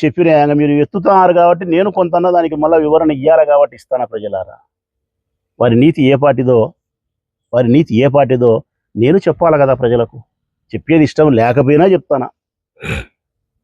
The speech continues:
ఎన్నో ఉండాయి వారి అవినీతికి సంబంధించి, చెబితే ఒక రోజు పడుతుంది. ఎన్నో ఉండాయి, అన్ని చెప్పాలంటే బరువు కాబట్టి ప్రజలకు అర్థమయ్యేదానికి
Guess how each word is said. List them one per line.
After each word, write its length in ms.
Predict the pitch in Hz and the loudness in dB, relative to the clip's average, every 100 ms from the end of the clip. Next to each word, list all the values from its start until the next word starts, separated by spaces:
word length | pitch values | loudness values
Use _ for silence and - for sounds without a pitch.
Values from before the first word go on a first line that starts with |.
| _ _ _ | _ _ _
ఎన్నో 380 | 135 165 196 226 | 2 4 4 2
ఉండాయి 340 | 233 208 190 | 2 2 2
వారి 160 | 170 156 | 2 0
అవినీతికి 400 | 143 151 160 147 | 0 0 -2 -4
సంబంధించి, 680 | 143 139 135 123 117 123 123 _ _ _ _ - | -6 -6 -4 -6 -10 -14 -18 _ _ _ _ -6
చెబితే 220 | 147 135 | -6 0
ఒక 200 | 180 151 | 2 2
రోజు 140 | 139 156 | 2 0
పడుతుంది. 400 | 123 - 101 85 _ _ _ _ 587 679 381 _ _ _ _ | -2 -4 -14 -14 _ _ _ _ -12 -12 -14 _ _ _ _
ఎన్నో 280 | 113 143 165 | 0 4 4
ఉండాయి, 340 | 131 107 95 _ _ _ _ _ _ _ _ - | 2 0 -2 _ _ _ _ _ _ _ _ 0
అన్ని 180 | 135 | 0
చెప్పాలంటే 480 | 120 - 170 165 143 | 2 0 2 0 0
బరువు 340 | 147 127 151 139 | 0 2 2 2
కాబట్టి 560 | 127 143 - 117 110 _ _ _ 185 _ _ | 2 0 -2 -6 -6 _ _ _ -20 _ _
ప్రజలకు 420 | 131 156 202 185 | 0 2 0 2
అర్థమయ్యేదానికి 960 | 156 - 165 170 160 151 139 - 156 | -2 0 0 2 2 2 -2 -6 -10